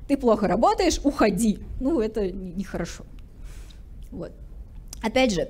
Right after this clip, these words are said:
когда вы пришли говорить сотруднику о том, что вы хотите его уволить, оперируйте фактами, конкретными фактами.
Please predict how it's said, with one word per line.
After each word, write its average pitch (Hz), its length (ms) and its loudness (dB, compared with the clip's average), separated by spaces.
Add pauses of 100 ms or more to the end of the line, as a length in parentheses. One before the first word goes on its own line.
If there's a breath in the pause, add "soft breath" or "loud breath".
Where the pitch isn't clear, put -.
когда 240 260 4
вы 311 100 2
пришли 262 460 2
говорить 220 280 4
сотруднику 226 520 2
о 190 60 6
том, 214 140 4
что 214 200 0
вы 196 200 4
хотите 190 300 -2
его 185 120 0
уволить, 240 400 0
оперируйте 226 680 0
фактами, 196 720 0 (480 loud breath)
конкретными 247 600 4
фактами. 214 580 2